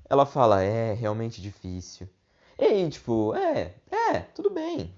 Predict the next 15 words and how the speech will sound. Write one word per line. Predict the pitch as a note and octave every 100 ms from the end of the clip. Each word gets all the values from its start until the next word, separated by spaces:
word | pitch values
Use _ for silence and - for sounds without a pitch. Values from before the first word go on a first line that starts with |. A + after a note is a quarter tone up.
| -
Tipo, | - A2 F#2
é, | D2+ E2
esse | C3 -
é |
o |
trabalho | - C3 G#2+
dela, | F#2 E2+
na | E2+
verdade. | F2+ D#2+ D#2
Ela | F#2
não | B2
pode | C#3 D3+
opinar | D3+ C#3+ G#2 F2 G2 - -
sobre | G2 B2
nada. | D#3 A#2 G2+ F2